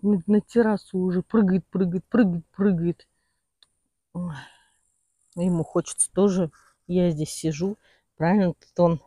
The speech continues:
помощников он сколько много. Да, Мусь?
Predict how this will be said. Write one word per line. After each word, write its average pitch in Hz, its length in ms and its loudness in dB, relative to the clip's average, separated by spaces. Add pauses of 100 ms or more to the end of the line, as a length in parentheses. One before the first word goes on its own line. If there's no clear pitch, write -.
(160)
помощников 196 680 0
он 180 120 0
сколько - 400 -4
много. 175 480 0 (540)
Да, 254 240 8 (680)
Мусь? 196 380 2